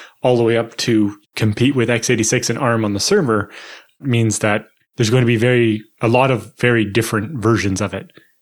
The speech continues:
And I think they're gonna have a lot of the same problems of all the little arm boards that we, like we talked about last week, that you can't just pick up your workload off one risc five and move it to a different risc five platform, 'cause it'll have very different extensions. And so everything will have to be recompiled differently and so on.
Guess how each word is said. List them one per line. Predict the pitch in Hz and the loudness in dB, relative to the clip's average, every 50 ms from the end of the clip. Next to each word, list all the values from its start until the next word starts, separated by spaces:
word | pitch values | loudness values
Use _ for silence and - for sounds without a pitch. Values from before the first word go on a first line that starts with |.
| _ _ | _ _
And | - 104 95 95 92 92 107 | -8 -6 -6 -4 -4 -6 -6
I | 107 101 | -6 -6
think | - 104 | -6 -4
they're | - 107 | -4 -2
gonna | 95 104 98 | -4 -2 -2
have | 92 101 101 | -2 -2 -2
a | |
lot | 101 104 101 98 | -2 -2 -2 -4
of | 104 | -4
the | 98 | -6
same | - - 107 95 | -4 -4 -4 -4
problems | 92 - 104 104 95 98 95 95 | -2 -2 -4 -2 -2 -4 -4 -4
of | 98 98 90 - - _ _ _ | -4 -4 -6 -10 -16 _ _ _
all | - 107 104 104 | -2 0 2 2
the | 104 104 | 2 0
little | 95 104 110 110 - | 0 0 -2 -2 -2
arm | 110 104 107 107 101 | -2 -2 -2 0 -2
boards | 98 98 95 92 - | -2 -4 -4 -4 -6
that | 110 107 | -8 -8
we, | 110 | -6
like | 101 110 104 98 - | -6 -6 -6 -4 -4
we | 113 | -4
talked | 104 104 104 98 - | -2 -2 -4 -4 -4
about | 104 110 107 | -6 -6 -4
last | 98 101 104 - - | -4 -6 -6 -6 -8
week, | 101 95 - - - _ - - - - - - - - _ _ _ | -8 -8 -8 -14 -20 _ -20 -20 -20 -20 -20 -20 -20 -20 _ _ _
that | - 107 90 98 - - - _ - _ _ _ _ - | -4 -4 -4 -4 -6 -12 -18 _ -20 _ _ _ _ -8
you | 120 | -6
can't | 107 - 143 139 143 | -2 0 0 0 2
just | 131 123 110 - | 0 0 -2 0
pick | - 135 123 139 | -2 -2 0 0
up | 123 - | 0 2
your | 123 113 | 2 2
workload | 113 120 120 - 123 113 107 | 2 0 0 2 0 2 2
off | 107 104 - | 0 -2 -2
one | 117 107 107 120 127 120 117 110 | -2 0 2 2 2 2 2 0
risc | 113 104 - - | 0 -2 -2 -2
five | - 120 107 104 101 95 | -2 -2 0 0 0 -2
and | 98 98 107 | -2 0 0
move | 120 110 98 131 | 0 0 0 -4
it | 127 | -4
to | - 120 | -2 0
a | 113 | 0
different | 104 117 110 - 131 127 | 0 0 -2 -2 -2 -2
risc | 120 110 - | -2 -4 -2
five | - - 107 104 - - | -2 -2 -2 -2 -2 0
platform, | - 202 180 - 139 131 127 123 113 - - - - - - - | -2 -2 0 2 0 2 2 0 -2 -6 -12 -16 -18 -20 -12 -4
'cause | - 113 98 | -2 0 0
it'll | 117 110 110 | 2 0 0
have | 95 107 110 104 98 | 0 0 0 -2 -2
very | 95 101 101 98 113 117 113 110 | -4 -10 -4 -2 0 2 2 0
different | 104 104 107 - - 110 107 | 0 -2 -4 -4 -2 -2 -2
extensions. | 101 - - 107 104 95 - 101 98 | -2 -2 -2 -4 -2 -2 -4 -4 -2
And | 101 104 98 | -4 -4 -4
so | 98 - 113 | -2 -2 -2
everything | 107 101 101 104 - 101 98 | -2 -2 -2 -4 -4 -4 -4
will | 101 98 | -4 -6
have | 98 98 | -6 -8
to | - - | -8 -4
be | - 104 | -4 -2
recompiled | 95 101 101 - - 101 - 98 98 98 95 95 | -2 -2 -4 -6 -6 -6 -6 -4 -4 -4 -6 -4
differently | 95 104 101 - 123 117 110 101 98 95 | -4 -4 -4 -4 -8 -6 -4 -4 -4 -6
and | 95 95 95 95 | -6 -8 -10 -10
so | - - 101 101 | -10 -10 -10 -12
on. | 95 95 98 | -12 -16 -18